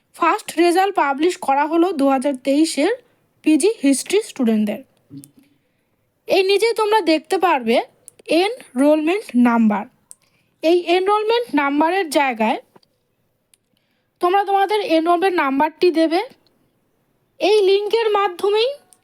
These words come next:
পিজি হিস্ট্রি ফার্স্ট ইয়ার এবং সেকেন্ড ইয়ার দুটো ইয়ারের রেজাল্টই তোমরা দেখতে পারবে।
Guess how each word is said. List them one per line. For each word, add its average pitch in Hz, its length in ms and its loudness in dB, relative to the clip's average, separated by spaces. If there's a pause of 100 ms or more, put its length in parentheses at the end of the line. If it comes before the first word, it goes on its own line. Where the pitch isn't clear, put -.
পিজি 339 240 2
হিস্ট্রি 359 500 0
ফার্স্ট 285 500 -4
ইয়ার 415 180 2
এবং 294 260 0
সেকেন্ড 254 500 2
ইয়ার 285 200 0 (1120)
দুটো 349 300 2
ইয়ারের 320 480 2
রেজাল্টই 311 540 0
তোমরা 277 300 0
দেখতে 247 380 -2
পারবে। 220 460 -4